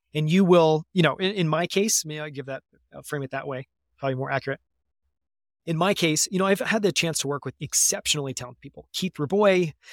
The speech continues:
uh, at, at Square, who's now gone on to Opendoor, um, Founders Fund, Jack Dorsey, um, you know, profoundly talented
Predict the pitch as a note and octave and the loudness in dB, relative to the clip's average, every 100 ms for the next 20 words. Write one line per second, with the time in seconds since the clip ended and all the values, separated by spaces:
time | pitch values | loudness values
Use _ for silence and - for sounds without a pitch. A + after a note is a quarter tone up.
0 | - D#3 C3+ C#3 - E3 D#3+ - F3 E3+ | -10 -2 -2 -2 -6 -8 -6 -2 0 2
1 | E3+ D#3 C#3 D3+ D3 D3 D3 C#3+ C#3 C3 | 2 0 0 -2 -2 -2 -2 -2 -2 -2
2 | C#3 E3+ D#3+ E3 D3+ E3 E3 D3+ D3 D#3 | -4 -2 -2 2 2 2 2 2 0 -2
3 | D3+ C3 B2 F3+ E3+ D3+ - D3+ C#3+ C3+ | -8 -8 -6 -4 -2 -4 -4 -4 -6 -8
4 | - - _ - D#3+ - F3 G3 F#3 F3+ | -14 -20 _ -6 -6 -2 0 0 0 -2
5 | E3+ - _ _ D3+ C#3+ C#3+ D3 F3+ D3 | -6 -8 _ _ -10 -8 -10 -10 -6 -4
6 | C3+ C#3+ - G3 G3+ F3+ D#3 - C#3+ C#3 | -4 -8 -4 0 2 2 0 -2 -6 -6
7 | C#3+ B2+ | -8 -10